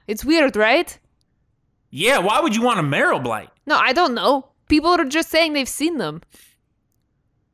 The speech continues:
Speaker 2: Oh, yeah, okay. Well, I mean, they're not that common around here, but
Speaker 1: But, I mean, yeah, they do come up sometimes. But just, like, they're saying they've seen them pretty recently and, like, multiple sightings. And so it's kinda weird.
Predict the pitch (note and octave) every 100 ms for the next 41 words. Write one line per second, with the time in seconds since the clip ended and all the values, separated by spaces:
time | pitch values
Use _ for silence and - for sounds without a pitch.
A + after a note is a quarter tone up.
0 | _ A3 B3+ B3 C4 A#3+ C4 C4 B3 -
1 | A3 A3 G#3+ _ _ _ _ _ _ _
2 | _ _ _ _ _ _ _ _ _ _
3 | - D3+ E3+ E3 C#3+ - _ _ _ _
4 | _ _ D#3 G#3+ C4 B3+ A#3 A3+ D#4 E4+
5 | A#3 G3 F#3 E3+ F#3 E3+ F3+ D3+ - _
6 | _ _ _ _ _ _ _ _ - A3+
7 | A3 A#3 A#3+ A#3 G#3+ F3 G#3+ A3+ A3+ G#3+
8 | G3 F3+ G3 F3+ F#3 E3 E3 G3 A3+ A#3
9 | A3+ G#3 G#3+ A3+ - C#4+ C4+ A#3 - F#3+
10 | G#3 B3+ A#3 A3 B3 A#3 G3+ G3+ F#3+ F3+
11 | E3 D#3+ F3+ G3+ G3 - - A3 G#3+ G#3+
12 | G#3 F#3 G3 F3 D#3+ D#3 F3+ G#3 F#3 G#3
13 | F#3 D#3+ C#3+ -